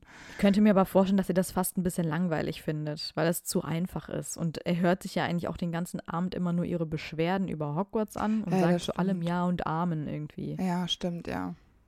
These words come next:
Speaker 1: Also für ein bisschen Fun scheint's ganz gut gewesen zu sein, weil am Ende des Abends verkriechen sie sich ja draußen in den Büschen für ein bisschen
Speaker 2: Rosengarten.
Speaker 1: Liebelei.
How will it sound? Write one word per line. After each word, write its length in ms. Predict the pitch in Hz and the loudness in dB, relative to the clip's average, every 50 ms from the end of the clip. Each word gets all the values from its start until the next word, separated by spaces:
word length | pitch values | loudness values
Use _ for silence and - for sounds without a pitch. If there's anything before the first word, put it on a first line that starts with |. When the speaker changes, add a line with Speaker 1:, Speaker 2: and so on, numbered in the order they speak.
| _ _ _ _ _ _ _ _ _ _ _ _ - - | _ _ _ _ _ _ _ _ _ _ _ _ -2 2
Speaker 1:
Also 160 | 190 208 214 | 2 2 4
für 100 | - 262 | 4 4
ein 100 | 247 240 | 6 6
bisschen 260 | 240 240 - 226 208 | 6 4 4 2 0
Fun 400 | - - - 190 208 220 226 220 | 0 0 0 2 4 4 4 4
scheint's 340 | 208 - 196 185 190 190 - | 2 2 0 0 0 -2 -2
ganz 200 | - 185 180 - | -4 -4 -4 -4
gut 140 | - 190 - | -6 -6 -4
gewesen 300 | - 185 180 180 175 185 | -2 -2 0 0 0 -2
zu 120 | - - 170 | -2 -2 -2
sein, 240 | 165 160 165 165 | -2 -2 -2 0
weil 120 | 160 156 156 | -2 -2 -2
am 80 | 156 - | -4 -4
Ende 200 | - 175 185 180 | -2 -2 -2 -2
des 200 | 165 165 160 - | -2 -4 -4 -4
Abends 420 | - - 156 160 165 165 160 - | -4 -4 -2 -2 -2 -4 -6 -6
verkriechen 520 | - - 185 - - - 190 190 196 208 180 | -6 -6 -6 -4 -2 0 0 2 2 0 0
sie 100 | 170 170 | 0 -2
sich 200 | 160 175 165 - | -2 -4 -4 -4
ja 80 | 160 160 | -4 -4
draußen 420 | - - 156 147 160 - - 160 | -4 -4 -4 -4 -4 -4 -4 -4
in 140 | - 160 156 | -4 -4 -4
den 200 | 160 160 156 147 | -4 -4 -4 -2
Büschen 440 | 160 175 - - - 165 160 160 - _ _ _ _ _ - | -4 -4 -4 -4 -6 -6 -6 -6 -8 _ _ _ _ _ -20
für 200 | - - - - | -12 -8 -6 -6
ein 380 | - 165 170 165 165 165 170 - _ | -4 -4 -4 -4 -4 -6 -8 -10 _
bisschen 180 | - - - 180 | -4 2 6 8
Speaker 2:
Rosengarten. 500 | 185 190 - - - - 165 165 165 - 196 | 8 8 8 6 4 4 4 4 4 4 2
Speaker 1:
Liebelei. 360 | 190 180 190 185 160 151 151 | 0 0 0 0 -2 -2 -4